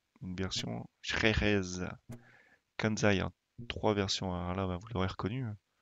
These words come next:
Après, c'est des questions de Japon,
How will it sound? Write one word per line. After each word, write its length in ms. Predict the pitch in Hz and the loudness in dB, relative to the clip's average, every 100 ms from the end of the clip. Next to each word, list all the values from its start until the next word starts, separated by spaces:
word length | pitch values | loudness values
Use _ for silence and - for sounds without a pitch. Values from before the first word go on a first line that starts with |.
| _ _ _ _ _ _ _ _ _ _ _ _ _ _ _ _ _ | _ _ _ _ _ _ _ _ _ _ _ _ _ _ _ _ _
Après, 180 | - - | -4 0
c'est 140 | - | 4
des 100 | 104 | 4
questions 320 | 101 101 - 104 | 2 0 0 2
de 260 | 98 95 | 2 0
Japon, 460 | 92 98 - 113 | 0 0 0 -4